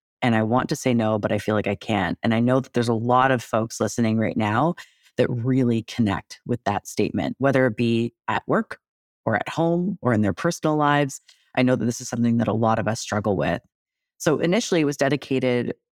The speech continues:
to women to talk about how y'all just could not stop working. And in your book, you actually share an interesting quote, and it's, "A ton of feathers still weigh a ton."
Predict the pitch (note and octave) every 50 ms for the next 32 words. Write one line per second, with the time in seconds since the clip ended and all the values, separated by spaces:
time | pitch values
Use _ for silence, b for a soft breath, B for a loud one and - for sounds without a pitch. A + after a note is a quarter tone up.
0 | _ - - - F#3 D#3 B2+ A2 B2 A#2+ B2 - - C3 - B2+ A#2+ A#2+ - B2
1 | B2 A#2 A#2 - C3 B2 A#2 A#2 B2 B2 A#2 A2+ A2 A#2+ - - B2+ A2+ - -
2 | - - - - E3 C#3 C#3 C3 C3+ B2+ B2 - - - - - C3 A2+ - -
3 | G#2+ A#2 A#2 A#2 - - - D3+ G3+ - _ _ _ _ _ _ _ _ - B2+
4 | C#3 C#3+ D3 D3 C#3+ C3 B2+ G3+ A#3 F#3 C#3+ C3 - - D3+ C#3+ D#3 - - A#3
5 | G#3+ - - E3+ E3 D#3 D3+ D#3+ - - D3 - - C#3 C3+ - - - A2+ B2+
6 | - - _ - - C3 C3 C3 C3+ C3 - - _ _ _ _ - D3+ - -
7 | - A#3+ B3+ C#4+ D#4 - - - B2 A#2 B2 B2+ C3 C3+ - - - - - D#3
8 | E3+ F3 D#3 C3+ B2 A#2 A#2+ A2+ - - A#2 - - - A#2 F#2 E2+ C2